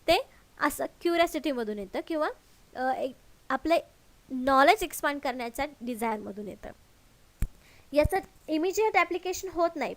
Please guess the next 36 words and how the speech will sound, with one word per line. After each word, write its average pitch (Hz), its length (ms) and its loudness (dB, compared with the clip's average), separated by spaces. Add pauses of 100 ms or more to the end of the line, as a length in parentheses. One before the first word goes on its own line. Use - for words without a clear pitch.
पण 339 180 0
तो 359 120 6
एक 381 140 2
शोध 269 320 0
असतो, - 300 -8 (160)
ज्याला, 247 360 -2
म्हणून 285 260 -2
त्याला 339 160 2
आपण 339 180 0
एक 415 160 -8
बेसिक 294 400 0
रिसर्च - 380 -2 (380)
म्हणू 302 260 4
शकतो. - 420 -8 (280)
तर 294 60 0
हे 349 180 0
काय 370 240 2
करतं, 359 300 0
आपल्याला 330 420 2 (160)
नॉलेजमध्ये 302 640 2
भर 247 340 -2
देतं. - 340 -8 (540)
हे 269 140 0
एक 285 140 -4 (180)
फंडामेंटल 269 560 2 (360)
रिसर्चचं 269 720 -2 (460)
वैशिष्ट्य 330 520 0
आहे 240 180 0
असं 247 200 -4
आपण 233 180 -4 (140)
म्हणू 220 220 -8
शकतो. - 440 -12 (1500)
तर 269 40 8
आपली 269 340 2 (240)
फंडामेंटल 339 600 -2
रिसर्चची 330 400 -2